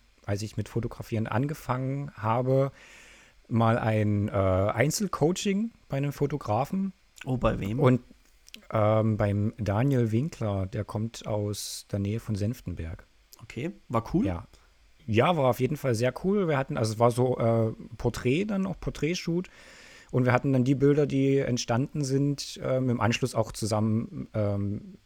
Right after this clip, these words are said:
Speaker 1: ein bisschen bearbeitet und haben, ähm, dann quasi schon mal ein Preset gebastelt.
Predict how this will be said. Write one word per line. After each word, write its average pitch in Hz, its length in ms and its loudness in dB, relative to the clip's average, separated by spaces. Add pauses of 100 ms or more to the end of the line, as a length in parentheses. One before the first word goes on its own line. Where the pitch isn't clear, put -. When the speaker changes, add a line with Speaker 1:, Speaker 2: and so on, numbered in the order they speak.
Speaker 1:
ein 107 100 -2
bisschen 117 260 -2
bearbeitet 156 640 0
und 113 180 -2
haben, 120 440 2 (420)
ähm, 113 800 2 (340)
dann 107 300 0
quasi 104 340 4
schon 117 180 4
mal 110 280 4
ein 110 160 0
Preset - 500 -2
gebastelt. 165 720 -2